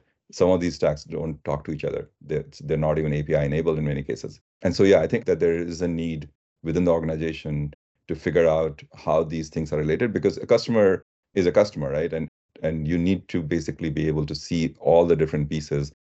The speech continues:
all the different ways that they interact with your institution to be really effective in terms of fighting crime on that. So yeah, I think I completely echo the sentiments. And th-, again, there is a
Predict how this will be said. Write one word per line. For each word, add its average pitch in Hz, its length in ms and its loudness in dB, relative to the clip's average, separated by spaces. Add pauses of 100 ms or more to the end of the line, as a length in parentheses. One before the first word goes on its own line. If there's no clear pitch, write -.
(120)
all 82 140 6
the 85 100 0
different 78 320 -2
ways 78 200 -2
that 73 80 -6
they 76 80 0
interact 73 420 -4
with 73 180 -6
your 73 160 -2
institution 87 560 -6 (260)
to - 60 0
be 80 460 0
really 87 260 4
effective 76 440 0
in 73 120 -2
terms 73 240 -4
of 71 80 -6
fighting 69 400 -4 (240)
crime - 220 -4
on - 100 -4
that. - 220 -6 (200)
So - 120 0
yeah, 85 180 6
I 78 80 2
think 87 220 -2
I 76 280 -2
completely 73 380 -4
echo 73 180 -4
the 73 100 -4
sentiments. 69 420 -4
And 85 160 2
th-, 92 100 6
again, 82 280 2
there 78 120 0
is 80 160 2
a 80 220 2